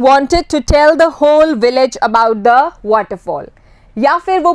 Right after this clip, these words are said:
पूरे विलेज में ये रूमर फैलाना चाह रही थी, ये बात फैलाना चाह रही थी कि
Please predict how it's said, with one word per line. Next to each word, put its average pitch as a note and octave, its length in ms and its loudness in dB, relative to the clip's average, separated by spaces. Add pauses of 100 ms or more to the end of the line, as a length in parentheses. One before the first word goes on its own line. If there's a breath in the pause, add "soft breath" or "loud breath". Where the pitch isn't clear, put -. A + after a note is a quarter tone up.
पूरे D#4+ 340 0
विलेज C4 540 -2
में A#3+ 420 0 (280 soft breath)
ये C4+ 160 2
रूमर C4+ 380 0
फैलाना A3+ 440 -2
चाह A#3 200 -2
रही G3 160 -4
थी, D#4+ 160 -4 (100)
ये C4+ 100 -2
बात A3 320 -2
फैलाना A3+ 420 -2
चाह A3 180 -2
रही G3 160 -2
थी E4 280 -2 (440 soft breath)
कि F4 360 0